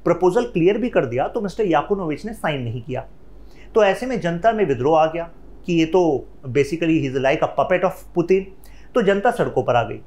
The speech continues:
तो याकुनोविच तो हटा दिए गए। लेकिन दो हज़ार चौदह में हमने देखा कि ये जो क्रीमिया है,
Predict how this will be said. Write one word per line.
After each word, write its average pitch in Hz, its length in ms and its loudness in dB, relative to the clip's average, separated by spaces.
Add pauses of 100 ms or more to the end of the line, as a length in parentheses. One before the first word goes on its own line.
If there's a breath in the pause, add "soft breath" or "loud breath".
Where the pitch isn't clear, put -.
(120)
तो 220 60 2
याकुनोविच 214 600 0
तो 208 60 -2
हटा 143 280 0
दिए 190 160 2
गए। 190 200 -2 (600 soft breath)
लेकिन 247 260 0
दो 180 120 2
हज़ार 240 160 4
चौदह 180 360 2
में 165 380 -6
हमने 208 200 0
देखा 214 320 2
कि 254 160 -8
ये 240 160 -4
जो 233 80 -6
क्रीमिया 220 500 0
है, 123 260 -4